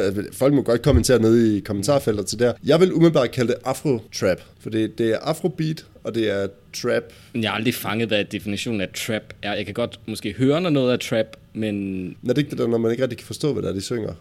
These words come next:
Speaker 1: og det er sådan en autotune-ting, øh, indover os, og så er det noget med den måde, de ligesom hakker deres, altså
Speaker 2: Nå,
Speaker 1: deres, øh, deres
Speaker 2: ja.
Speaker 1: måde, de hakker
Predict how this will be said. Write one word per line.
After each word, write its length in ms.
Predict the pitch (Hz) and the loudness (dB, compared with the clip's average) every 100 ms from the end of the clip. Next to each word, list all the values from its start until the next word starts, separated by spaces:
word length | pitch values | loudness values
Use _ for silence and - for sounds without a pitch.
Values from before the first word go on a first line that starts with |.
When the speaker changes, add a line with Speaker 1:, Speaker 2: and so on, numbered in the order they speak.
| - - | -16 -12
Speaker 1:
og 60 | 101 | -6
det 20 | |
er 60 | 110 | -4
sådan 100 | 110 | -2
en 100 | 87 | -2
autotune-ting, 840 | 113 - - 101 95 - 113 90 | -2 -4 -8 -6 -4 -4 -4 -4
øh, 140 | 90 92 | -6 -6
indover 320 | 117 110 104 98 | -4 -4 -2 -2
os, 220 | 104 - | -4 -6
og 160 | - | -6
så 80 | 107 | -8
er 40 | 107 | -4
det 80 | |
noget 160 | 107 110 | -2 -2
med 80 | 113 | -2
den 140 | 110 | -2
måde, 160 | 107 107 | 0 0
de 80 | 113 | -2
ligesom 240 | 110 113 | -6 -6
hakker 380 | 92 110 95 95 - - - - | -6 -4 -2 -4 -6 -12 -14 -6
deres, 240 | 98 - | -4 -4
altså 220 | - 117 | -6 -6
Speaker 2:
Nå, 60 | 107 | -2
Speaker 1:
deres, 240 | 101 104 | -2 -2
øh, 80 | 104 | -2
deres 160 | 98 - 104 95 | -2 -2 -2 0
Speaker 2:
ja. 40 | |
Speaker 1:
måde, 100 | 113 | -2
de 120 | 117 | -2
hakker 400 | 98 113 95 98 | -4 -4 -4 -4